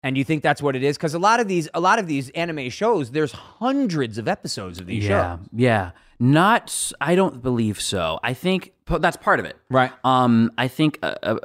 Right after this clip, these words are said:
Speaker 2: a big reason, though, is just because it's so accessible now. Different streaming services are picking up different anime left, right, and center. Back in the day, the shows like Naruto and Dragon Ball Z and other shows like that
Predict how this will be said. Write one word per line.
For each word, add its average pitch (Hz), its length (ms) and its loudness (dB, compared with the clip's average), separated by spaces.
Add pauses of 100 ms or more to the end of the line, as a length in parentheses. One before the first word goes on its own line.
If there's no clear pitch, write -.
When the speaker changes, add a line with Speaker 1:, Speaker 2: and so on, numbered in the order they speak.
Speaker 2:
a 101 40 -2
big 101 480 -6
reason, 131 400 0
though, 147 300 4
is 101 220 -2
just - 240 -6
because 95 300 -8
it's - 160 -10
so 87 220 -6
accessible 90 560 -10
now. 85 240 -8
Different 92 340 -12
streaming 98 380 -4
services 90 480 -10
are 87 80 -12
picking 90 320 -10
up 85 160 -12
different 90 300 -16
anime 85 560 -8
left, 92 360 -14
right, 82 240 -10
and 82 80 -20
center. 82 420 -14 (360)
Back 117 280 -2
in 120 80 -2
the 101 80 -2
day, 104 600 2
the 90 140 -8
shows 90 240 -6
like 85 100 -14
Naruto 85 340 -8
and 95 80 -4
Dragon 85 280 -10
Ball 82 180 -10
Z 87 180 -8
and 90 80 -6
other 90 140 -12
shows 87 220 -10
like 87 160 -12
that 87 240 -4